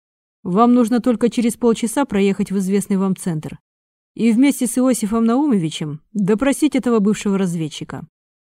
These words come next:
Во-первых, вы работали вместе с ним, а во-вторых, это будет ваше боевое крещение. Заодно мы выясним и про самого Слепцова.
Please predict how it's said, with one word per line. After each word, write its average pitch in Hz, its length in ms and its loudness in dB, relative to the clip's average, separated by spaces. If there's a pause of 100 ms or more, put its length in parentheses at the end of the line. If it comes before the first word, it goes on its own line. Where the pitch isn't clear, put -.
(400)
Во-первых, 233 640 2
вы 220 80 2
работали 208 420 2
вместе 208 360 0
с - 120 -8
ним, 165 240 -4 (580)
а 208 180 0
во-вторых, 190 600 -2 (540)
это 294 260 2
будет 208 260 2
ваше 202 280 -2
боевое 185 400 0
крещение. 156 640 -8 (880)
Заодно 262 600 4
мы 294 160 4
выясним 247 460 4
и 220 120 0
про 233 160 0
самого 220 380 2
Слепцова. 156 640 -4